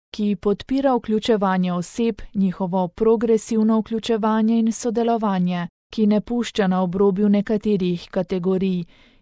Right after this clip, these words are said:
ki si ne prisvaja in ne onesnažuje naravnih virov. Ti namreč niso jama brez dna, ampak zaklad, ki nam ga je dal Bog, da bi ga uporabljali s spoštovanjem in pametjo.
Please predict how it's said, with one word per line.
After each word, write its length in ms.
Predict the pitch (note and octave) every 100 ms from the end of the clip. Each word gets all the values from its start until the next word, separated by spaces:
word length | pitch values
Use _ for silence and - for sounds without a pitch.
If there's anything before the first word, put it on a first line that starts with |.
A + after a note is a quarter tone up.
| _
ki 160 | - F#3+
si 280 | - G3+ F#3
ne 180 | F#3 F3+
prisvaja 840 | - F3 - G3+ G#3+ A3+ A3+ G#3+ -
in 160 | G3 G3+ G#3
ne 160 | B3
onesnažuje 840 | A#3+ G#3 G3 - G3+ G3 B3+ B3 A3+
naravnih 640 | A#3 G3+ F#3 F#3 G3 - G3+
virov. 480 | G#3 G#3 F#3+ F3+ - _ _
Ti 100 | G#3
namreč 560 | G3 G3 G3 G#3 G3 -
niso 340 | A3+ G#3+ G3+
jama 380 | F3+ F3+ F#3 F#3
brez 380 | F3+ F#3 F#3 E3+
dna, 300 | F#3+ F#3+ F#3
ampak 360 | F3 G3 F#3
zaklad, 680 | G3 G3 G#3 A3 G3+ G#3+ -
ki 140 | -
nam 220 | A#3+ A#3+ A#3+
ga 100 | B3
je 160 | A#3+
dal 260 | A3+ A3+ A3+
Bog, 400 | G3 A3 A#3 -
da 220 | A#3 A3
bi 140 | G#3 G#3+
ga 140 | A3+
uporabljali 760 | A3+ G#3 A#3+ G#3 G3+ A3 A#3 A#3
s 80 |
spoštovanjem 840 | - A3+ A3 - A#3 G3+ G3 G#3 A3
in 160 | A3+
pametjo. 680 | G#3 G#3+ F#3 F3+ F#3+ F#3